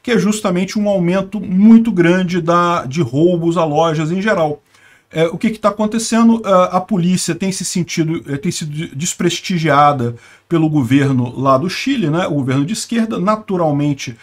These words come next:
é contrário à polícia, é, é extremamente garantista pra esse tipo de coisa. E repara, esse tipo de ação que o pessoal fez aqui, que é uma ação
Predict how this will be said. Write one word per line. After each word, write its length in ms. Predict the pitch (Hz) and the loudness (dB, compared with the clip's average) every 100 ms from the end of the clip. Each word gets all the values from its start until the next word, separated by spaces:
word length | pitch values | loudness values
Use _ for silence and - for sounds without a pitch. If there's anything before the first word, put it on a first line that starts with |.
| - - | -20 -10
é 80 | 151 | -6
contrário 640 | 175 160 135 135 135 135 | 0 0 0 2 2 2
à 40 | 147 | -2
polícia, 600 | 247 208 226 226 220 214 - - | -2 2 2 2 -2 -4 -10 -10
é, 520 | 156 165 147 147 143 | -2 0 2 2 2
é 40 | 143 | 0
extremamente 720 | - - 202 208 170 160 - | -4 -4 0 2 2 0 -2
garantista 760 | 151 160 139 - 160 156 - 135 | -2 0 -2 -2 -4 -4 -4 -6
pra 140 | 147 | -6
esse 120 | 143 | -8
tipo 280 | - 139 180 | -8 -8 -6
de 80 | 185 | -8
coisa. 360 | - 220 214 208 | -4 -2 -2 -2
E 60 | 226 | -2
repara, 520 | 233 233 202 135 113 - _ _ | -2 2 2 0 -4 -14 _ _
esse 260 | 247 330 339 | -6 -4 -4
tipo 240 | 262 226 | -4 -4
de 100 | 190 | -2
ação 300 | 139 - 160 | -2 -2 -4
que 100 | 151 | -6
o 40 | 131 | -6
pessoal 340 | 139 151 139 | -6 -4 -6
fez 280 | - 131 113 | -4 -4 -4
aqui, 180 | 107 214 | -6 -6
que 100 | 185 | -4
é 20 | |
uma 140 | 156 | -4
ação 340 | 123 - 160 | -4 -2 -4